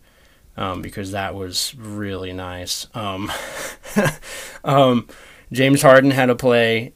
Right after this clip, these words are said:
um, where he did this ankle-breaking, like, dribble move on a guy, and then he had all that extra time 'cause the guy literally fell on the ground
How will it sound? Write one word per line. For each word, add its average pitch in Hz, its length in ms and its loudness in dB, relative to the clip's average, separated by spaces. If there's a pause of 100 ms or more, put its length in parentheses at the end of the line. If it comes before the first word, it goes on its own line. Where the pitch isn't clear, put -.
um, 110 560 0 (500)
where 113 500 4
he 120 180 -2
did 117 280 0
this 110 320 0
ankle-breaking, 117 1080 -2 (260)
like, 107 540 -4 (100)
dribble 123 300 2
move 117 260 2
on 110 140 0
a 107 80 -2
guy, 101 420 0 (680)
and 117 220 0
then 113 460 0 (420)
he 127 120 -4
had 123 220 6
all 127 120 8
that 117 200 2
extra 127 320 -2
time 127 340 2
'cause 117 160 -6
the 107 80 -6
guy 117 220 2
literally 117 380 2
fell 120 240 -2
on 110 100 -2
the 107 80 -4
ground 110 460 -2